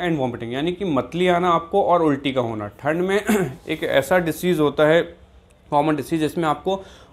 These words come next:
उल्टी मतली महसूस होती है और आपको इसके अलावा उल्टी भी हो जाती है अक्सर ऐसे केसेस में, जिसमें पहला सिम्टम जो देखिएगा दोस्तों मोशन सिकनेस। मोशन सिकनेस की वजह से ये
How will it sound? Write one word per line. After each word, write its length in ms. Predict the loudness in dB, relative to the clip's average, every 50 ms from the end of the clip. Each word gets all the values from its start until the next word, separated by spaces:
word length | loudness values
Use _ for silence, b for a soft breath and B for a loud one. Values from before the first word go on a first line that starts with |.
| -2 2
उल्टी 340 | 2 2 2 2 0 0
मतली 340 | 2 2 2 0 0 -2 -2
महसूस 380 | 0 0 -2 -2 -4 -4 -2 -2
होती 260 | -2 -2 -2 0 0
है 80 | 0 0
और 260 | 2 4 4 4 6
आपको 520 | 6 4 4 2 -2 -6 -4 0 0 0
इसके 240 | 0 -2 -4 -2 0
अलावा 280 | 2 2 2 2 2 0
उल्टी 280 | 0 0 0 -2 -2
भी 100 | 0 2
हो 140 | 4 4 4
जाती 300 | 4 4 2 2 2 0
है 80 | 0 0
अक्सर 200 | 0 0 2 2
ऐसे 260 | 2 2 0 -4 -2
केसेस 320 | -2 -4 -2 -2 -4 -4
में, 140 | -4 -4 -6 B B B -8 -8
जिसमें 300 | -4 0 2 2 2 0 -2 B B B B B -10 0 4
पहला 220 | 4 6 6 4
सिम्टम 380 | 4 2 0 2 2 0 0 0
जो 60 | 0
देखिएगा 340 | 0 0 0 0 0 0 2
दोस्तों 220 | 2 2 2 0
मोशन 400 | 2 2 2 2 2 0 0 0
सिकनेस। 440 | -2 -2 -4 -2 -2 -4 -4 -4 -6 -6
मोशन 320 | -6 -6 -4 -2 -4 -4
सिकनेस 420 | -4 -6 -6 -4 -2 -2 -4 -2
की 100 | -2 0
वजह 220 | 0 2 2 0 0
से 140 | 0 0 0
ये 320 | 2 4 2 2 0